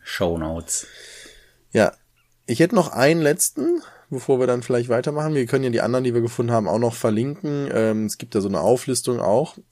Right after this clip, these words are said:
Speaker 2: Und zwar finde ich gut von Brickset. Ähm, Lego,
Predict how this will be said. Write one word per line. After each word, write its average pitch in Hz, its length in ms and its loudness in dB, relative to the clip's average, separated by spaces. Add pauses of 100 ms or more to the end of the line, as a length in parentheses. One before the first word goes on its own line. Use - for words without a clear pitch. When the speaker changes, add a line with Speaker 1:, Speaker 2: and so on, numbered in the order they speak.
Speaker 2:
Und 113 200 -2
zwar 113 200 2
finde 127 180 -4
ich 120 80 -6
gut 120 160 -6
von 117 200 -4
Brickset. 143 600 0 (420)
Ähm, 113 480 0 (120)
Lego, 139 580 4